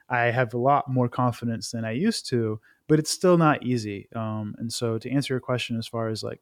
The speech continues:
what, what are the fundamentals here of, of what we're doing? Basically,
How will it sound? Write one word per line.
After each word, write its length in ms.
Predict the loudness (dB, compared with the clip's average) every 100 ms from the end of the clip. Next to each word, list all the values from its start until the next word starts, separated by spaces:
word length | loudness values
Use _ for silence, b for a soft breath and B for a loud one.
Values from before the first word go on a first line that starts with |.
| _
what, 160 | -6 -2
what 120 | -2 0
are 100 | -2
the 100 | -6
fundamentals 720 | -6 -6 -4 -4 -2 -2 -4
here 240 | -4 -2
of, 120 | -4 -6
of 120 | -6
what 140 | -6
we're 120 | -8
doing? 500 | -8 -6 -4 -4 -8 B B B _
Basically, 600 | 2 2 2 4 6 4